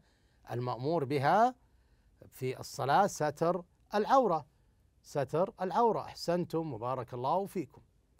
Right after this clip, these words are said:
وصلنا إلى التقويم، ونحن الآن نحتاج إلى القلم. أرسم دائرة حول الإجابة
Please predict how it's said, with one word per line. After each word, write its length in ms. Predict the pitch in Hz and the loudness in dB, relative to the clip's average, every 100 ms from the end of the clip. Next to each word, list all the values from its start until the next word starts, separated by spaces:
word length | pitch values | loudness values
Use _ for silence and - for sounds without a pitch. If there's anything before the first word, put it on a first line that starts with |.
| _ _ _ _ _ _ _ _ _ _ _ _ _ _ _ _ _ _ _ - | _ _ _ _ _ _ _ _ _ _ _ _ _ _ _ _ _ _ _ -10
وصلنا 420 | 226 240 220 170 | -4 -2 0 0
إلى 120 | 151 | 0
التقويم، 640 | 135 - 135 180 220 170 165 _ _ _ _ _ _ _ _ _ _ - _ _ | -2 -4 -4 0 2 0 -2 _ _ _ _ _ _ _ _ _ _ -20 _ _
ونحن 260 | 226 214 147 | -2 0 0
الآن 340 | 175 156 175 | 2 6 6
نحتاج 380 | 175 - 156 135 | 4 0 0 0
إلى 100 | 143 | 0
القلم. 500 | 139 - 208 254 254 - - _ _ _ _ _ _ _ 196 | 0 4 6 6 2 -4 -16 _ _ _ _ _ _ _ 4
أرسم 540 | 269 269 - 302 302 | 4 4 -4 -2 -2
دائرة 800 | 233 233 220 247 262 - 269 240 | 6 6 6 0 -2 0 0 0
حول 340 | - 208 226 | 0 0 2
الإجابة 600 | 247 226 208 185 214 214 | 0 -2 0 4 4 2